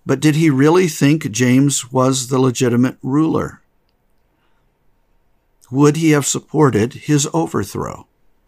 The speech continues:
A few years later, James was overthrown in the Glorious Revolution in which William and Mary took the English throne.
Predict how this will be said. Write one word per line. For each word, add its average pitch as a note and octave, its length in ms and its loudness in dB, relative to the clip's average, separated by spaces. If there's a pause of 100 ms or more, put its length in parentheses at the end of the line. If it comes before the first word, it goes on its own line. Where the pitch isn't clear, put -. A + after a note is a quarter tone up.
(1120)
A A#2+ 60 -2
few G#3+ 180 -4
years E3 260 2
later, A2 280 2
James B2 360 0
was D#3 300 0
overthrown G#2+ 580 0
in A2+ 160 2
the A2+ 100 0
Glorious B2 520 2
Revolution A#2 760 0 (580)
in C3 160 2
which B2 220 0
William B2+ 300 4
and C#3+ 120 4
Mary G#2 240 2
took - 220 -6
the - 120 -4
English G2 340 -4
throne. C#3+ 380 -4